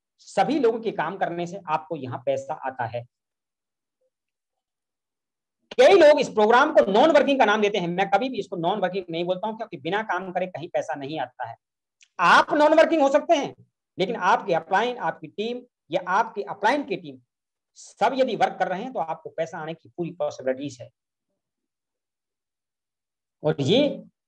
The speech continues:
खूबसूरती इस business की देखिए आप, दो अपलाइन से भी यहाँ पे आपको कैसे पैसा आता है। मान लो आप इस program में केवल आए आठ बीएसडी से। साथियों, राम और श्याम आपकी appline के द्वारा आ सकते हैं, cross line के द्वारा आ सकते हैं।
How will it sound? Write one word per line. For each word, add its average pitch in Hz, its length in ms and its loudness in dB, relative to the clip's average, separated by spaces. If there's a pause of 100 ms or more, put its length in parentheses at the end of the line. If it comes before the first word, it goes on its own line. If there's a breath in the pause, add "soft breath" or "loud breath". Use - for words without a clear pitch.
(320)
खूबसूरती 233 520 2
इस 262 260 -2
business 208 300 0
की 254 120 -4
देखिए 208 240 2
आप, 220 260 2 (260)
दो 113 140 0
अपलाइन 185 400 0
से 175 120 -4
भी 170 100 -4
यहाँ 139 140 -4
पे 147 60 -2
आपको 143 220 -6
कैसे 147 240 -4
पैसा 156 240 -4
आता 147 160 -8
है। 151 120 -10
मान 175 160 -4
लो 214 220 -6
आप 294 240 6
इस 240 100 -2
program 226 400 -2
में 254 120 -2
केवल 214 160 -4
आए 196 260 -4 (380)
आठ 240 220 -6
बीएसडी 151 360 -8
से। 120 220 -18 (960)
साथियों, 170 600 -4 (220)
राम 190 240 0
और 180 180 0
श्याम 180 360 -4 (500)
आपकी 156 280 -4
appline 156 300 -4
के 175 80 -4
द्वारा 170 200 0
आ 160 40 -6
सकते 156 260 -16
हैं, 165 100 -16
cross 135 320 -8
line 160 160 -6
के 160 60 -8
द्वारा 160 200 0
आ 156 40 -6
सकते 151 260 -14
हैं। 151 100 -16